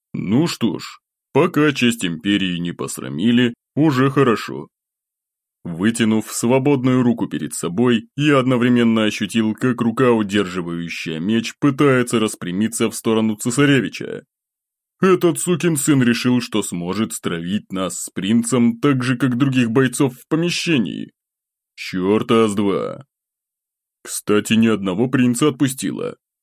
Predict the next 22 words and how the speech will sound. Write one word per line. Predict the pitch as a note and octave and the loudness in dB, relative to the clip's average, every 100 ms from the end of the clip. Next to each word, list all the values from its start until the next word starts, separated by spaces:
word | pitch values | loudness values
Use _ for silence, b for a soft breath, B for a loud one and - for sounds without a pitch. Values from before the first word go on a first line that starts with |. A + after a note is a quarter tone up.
| _ - | _ -2
Концентрация | F#3 D3+ D3 C3 C3 A#2+ - F2+ | 0 0 0 2 4 2 2 -4
на | F2 F2 | -4 -6
нас | F2 F2 | -6 -6
с | E2+ F2+ | -8 -4
Глебом | A2+ B2+ A#2+ A#2 A2 | 0 2 4 2 2
заставила | C3 D#3 - D3 C3+ B2+ | 0 0 2 4 4 2
Граза | A#2+ C3+ B2 A2+ | 4 4 4 2
позабыть | - F#2 F2 F2 A#2 A#2 - | 0 -4 -4 -2 -2 -2 -4
обо | G2 F#2+ | -2 -2
всех | - A2 | -2 -2
остальных | G#2 - A2 G#2+ A2 | -2 0 0 0 0
вокруг. | C3 C3 - - - _ _ _ _ _ - | -2 -2 -8 -10 -20 _ _ _ _ _ -8
И | F2 D#2+ E2 | -8 -6 -4
нельзя | F#2 B2 A2+ F#2+ F#2 | 2 2 2 0 0
было | A#2 A#2+ | 2 2
сказать, | A2+ B2 G#2 E2+ | 2 0 0 -4
что | - C3 | -4 0
я | A#2+ C3 | 2 2
этому | C3 C#3 B2+ B2+ | 2 0 2 2
чересчур | A#2+ C3 B2+ - B2+ A#2 | 2 2 0 2 0 0
сильно | B2 A#2+ B2+ | 2 2 4
радовался. | C#3 A#2+ - A#1 - - | 2 2 -2 -6 -10 -10